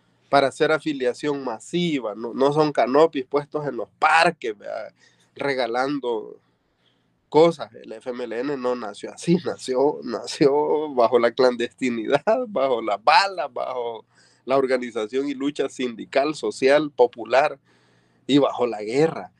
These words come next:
Y, y eso también nos tiene marcados, eso no necesariamente tiene que cambiar. Hay cosas de nuestra esencia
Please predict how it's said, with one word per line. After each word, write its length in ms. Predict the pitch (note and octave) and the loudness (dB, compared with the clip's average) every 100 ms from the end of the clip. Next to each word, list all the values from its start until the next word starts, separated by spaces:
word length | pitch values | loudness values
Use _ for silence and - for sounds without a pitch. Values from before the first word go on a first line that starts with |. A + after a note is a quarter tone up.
| _ _ _ _ - | _ _ _ _ -8
Y, 520 | B2 B2+ A#2+ A#2 A2+ | -4 -2 -2 -2 0
y 120 | A2+ | 2
eso 320 | A2 G2+ B2 B2+ | 2 0 -4 -2
también 380 | D#3+ C3+ A#2 | 0 0 -2
nos 180 | B2+ C#3 | -4 -2
tiene 240 | C#3+ C3 D3+ | 0 0 0
marcados, 640 | F#3+ G3+ C#3 C#3+ G#3 C3+ | -2 -2 0 2 2 0
eso 180 | C3 E3 | -2 -2
no 200 | E3 E3+ | 0 0
necesariamente 760 | F3 E3 D#3 D#3+ D3+ D#3 D3+ C#3+ | 0 -2 -2 -4 -4 -10 -16 -16
tiene 280 | D3 C#3+ | -12 -12
que 100 | C#3+ | -14
cambiar. 380 | C#3 A2+ A2 G#2+ | -12 -12 -12 -12
Hay 100 | A#2 | -12
cosas 480 | - C#3+ E3 D3+ A#2+ | 2 4 4 2 -6
de 160 | G#2+ F#2+ | -6 -10
nuestra 800 | G#2+ G#2+ A#2+ - _ A2 G#2 G2+ _ _ - | -14 -16 -16 -18 _ -6 -6 -6 _ _ -8
esencia 720 | G#2+ - C#3 E3 F3+ G3 | -8 2 4 4 0 -4